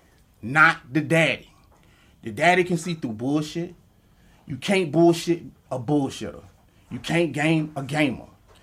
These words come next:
That's why the daughter don't wanna bring him to they fucking dad. Because we see through the shit that your mom gonna be like, "I fell for this exact same shit after you had the child." Not telling her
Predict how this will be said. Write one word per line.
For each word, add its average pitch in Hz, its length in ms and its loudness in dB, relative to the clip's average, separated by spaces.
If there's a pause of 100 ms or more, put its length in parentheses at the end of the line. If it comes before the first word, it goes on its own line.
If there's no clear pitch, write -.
(240)
That's 285 280 4
why 185 180 6
the 160 80 2
daughter 180 320 4
don't 185 180 2
wanna 196 180 4
bring 233 320 4
him 110 160 -4 (200)
to 196 120 2
they 160 120 0
fucking 156 340 0
dad. 113 360 -4 (460)
Because 180 320 4
we 320 260 12
see 233 240 0
through 208 200 0
the - 80 0
shit - 280 -2
that 175 160 0
your 180 100 0
mom 247 240 4
gonna 202 160 0
be 208 140 -4
like, 208 300 4 (540)
"I - 140 4
fell 190 260 -2
for 190 120 -6
this 202 140 -2
exact 226 280 4
same 226 280 0
shit - 440 -8
after 147 380 4
you 196 180 -2
had 139 260 4
the 151 80 -2
child." 151 460 4 (600)
Not 320 300 4
telling 233 360 6
her 185 200 2